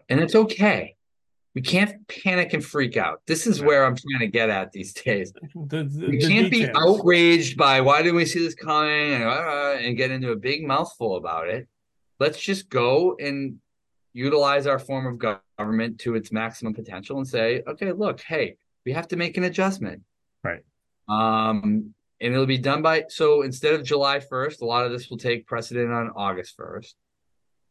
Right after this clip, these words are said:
Speaker 1: Um, there will be the new rules on July first that are currently in place. So those were there. The person who's gonna be mad at me the most for this is Brutus.
Speaker 2: Because
Speaker 1: Because
Speaker 2: he's gotta
Speaker 1: now
Speaker 2: do
Speaker 1: he
Speaker 2: the
Speaker 1: has to
Speaker 2: work.
Speaker 1: go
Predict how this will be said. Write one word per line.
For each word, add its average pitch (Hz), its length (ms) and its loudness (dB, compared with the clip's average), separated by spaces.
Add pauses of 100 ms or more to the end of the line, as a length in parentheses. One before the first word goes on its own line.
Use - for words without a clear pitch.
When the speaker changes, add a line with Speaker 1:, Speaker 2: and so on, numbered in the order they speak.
(120)
Speaker 1:
Um, 98 600 -2
there 110 180 2
will 123 200 2
be 135 140 0
the 127 120 -2
new 120 160 -2
rules 113 320 0
on 110 100 -2
July 104 300 -2
first 101 360 -6
that 92 120 -4
are 92 80 -4
currently 101 480 -4
in 87 100 -10
place. 85 340 -6
So 107 80 -4
those 95 240 0
were 101 240 2
there. 90 280 -4
The 123 140 -2
person 196 360 2
who's 196 140 6
gonna 156 180 0
be 135 140 2
mad 113 260 0
at 117 80 -4
me 127 140 -2
the 120 100 -2
most 110 340 0
for 92 120 -12
this 87 260 -10
is 151 140 -8
Brutus. 131 920 0 (680)
Speaker 2:
Because 139 280 0
Speaker 1:
Because 139 60 -4
Speaker 2:
he's 156 160 2
gotta 143 180 2
Speaker 1:
now 120 60 0
Speaker 2:
do 135 100 4
Speaker 1:
he 151 60 6
Speaker 2:
the 151 40 4
Speaker 1:
has 143 60 0
to - 20 4
Speaker 2:
work. 156 200 -2
Speaker 1:
go 160 100 4